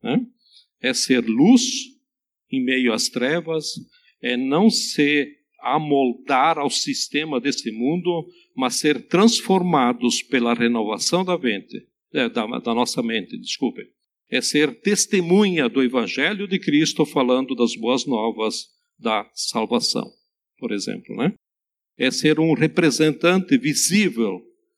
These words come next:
no reino de Deus na terra, que isso foi inaugurado por Jesus.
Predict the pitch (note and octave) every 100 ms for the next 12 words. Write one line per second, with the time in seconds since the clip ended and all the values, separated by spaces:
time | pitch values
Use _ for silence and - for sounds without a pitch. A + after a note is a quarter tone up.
0 | _ D3 D#3 B2 D3 G#3+ A3 G3+ G#3 G3
1 | C#3+ C3 A#2+ A2+ C3 B2+ B2+ C#3 B2 G2+
2 | F#2+ - _ _ _ _ _ - C#3 A#2+
3 | B2 A#2+ - C#3+ C#3+ - C#3 - C#3 C3
4 | D3 D#3+ C#3+ B2+ A2+ A2+ A#2 A#2+ - B2+
5 | A2 - A#2 - G2 - -